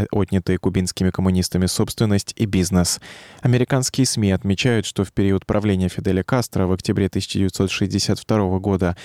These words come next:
в дни Карибского кризиса, мир оказался на грани ядерной войны.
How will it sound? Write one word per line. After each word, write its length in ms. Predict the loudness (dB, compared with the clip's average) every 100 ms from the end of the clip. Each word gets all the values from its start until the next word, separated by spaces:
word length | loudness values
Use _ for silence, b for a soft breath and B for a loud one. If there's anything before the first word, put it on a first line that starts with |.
| B
в 100 | -6
дни 140 | -2
Карибского 480 | 0 0 -2 -2 -2
кризиса, 500 | -2 -2 -2 -2 0 0
мир 200 | 0 -2
оказался 640 | -2 -2 0 0 -2 -2
на 120 | 0 0
грани 280 | 0 0
ядерной 500 | 0 0 0 0 0
войны. 460 | 0 0 2 2 0